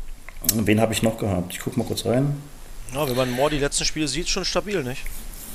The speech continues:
Speaker 1: Ich hatte, ich hatte mir irgendwann, äh, Fiete Arp geholt, äh, auch vor ein paar Wochen.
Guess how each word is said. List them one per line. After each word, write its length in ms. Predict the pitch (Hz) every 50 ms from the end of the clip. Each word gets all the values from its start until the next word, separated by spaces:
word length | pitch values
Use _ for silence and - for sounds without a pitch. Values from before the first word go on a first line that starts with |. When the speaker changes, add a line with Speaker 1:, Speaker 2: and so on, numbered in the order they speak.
| - - - - - -
Speaker 1:
Ich 100 | 131 -
hatte, 140 | 139 - 160
ich 100 | 143 147
hatte 140 | 151 151 156
mir 80 | 156
irgendwann, 440 | 156 165 160 - 165 143 143 143 143
äh, 220 | 139 139 135 131
Fiete 300 | 127 - - 170 170 -
Arp 240 | 101 117 165 - -
geholt, 440 | - 202 185 190 196 214 226 214 - - - - - - - - - - - - - - -
äh, 200 | - - 139 139
auch 160 | 139 139 131 -
vor 160 | - 156 143
ein 80 | 127
paar 240 | - 151 151 180 160
Wochen. 360 | 175 175 180 208 208 202 190